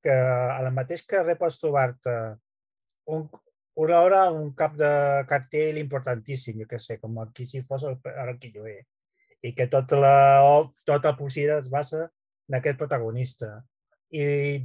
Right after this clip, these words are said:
dos-cents metres més, més tard tens una revista tipus com les que abans teníem al Paral·lel. Ah, després tens el Teatre Nacional, després tens una comèdia, doncs,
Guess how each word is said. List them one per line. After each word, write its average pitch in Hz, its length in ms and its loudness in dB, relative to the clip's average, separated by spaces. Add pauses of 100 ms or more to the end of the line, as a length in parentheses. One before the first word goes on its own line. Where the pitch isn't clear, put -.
(100)
dos-cents 160 340 0
metres 170 300 0
més, 165 240 2
més 151 280 -4
tard 170 220 2
tens 160 220 0
una 156 160 2
revista 160 880 0
tipus 151 320 -8
com 147 160 -2
les 135 160 0
que 139 80 -4
abans 135 220 0
teníem 139 300 -6
al 123 440 -2
Paral·lel. 117 460 -2 (640)
Ah, 135 260 4
després 131 260 0
tens 156 160 2
el 156 100 0
Teatre 143 220 -2
Nacional, 127 800 -4
després 135 320 -6
tens 151 180 2
una 147 160 0
comèdia, 135 540 2 (1400)
doncs, 107 300 -14